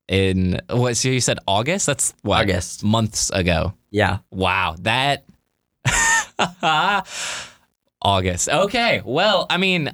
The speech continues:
Speaker 1: unless you have any other questions for me, uh, or, you know, concerns or anything, j-, uh, please let me know now. Otherwise, uh, I'm just ready to get into it.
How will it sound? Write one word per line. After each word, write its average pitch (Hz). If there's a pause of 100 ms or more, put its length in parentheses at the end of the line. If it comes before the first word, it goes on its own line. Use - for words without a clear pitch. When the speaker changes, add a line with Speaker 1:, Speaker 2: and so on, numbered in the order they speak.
Speaker 1:
unless 180
you 165
have 151
any 135
other 123
questions 120
for 117
me, 185 (100)
uh, 107 (420)
or, 110
you 95
know, 85
concerns 117
or 104
anything, 95
j-, 101
uh, 92
please 170
let 196
me 202
know 185
now. 135
Otherwise, 104
uh, 87
I'm 139
just -
ready 95
to 85
get 85
into 85
it. 82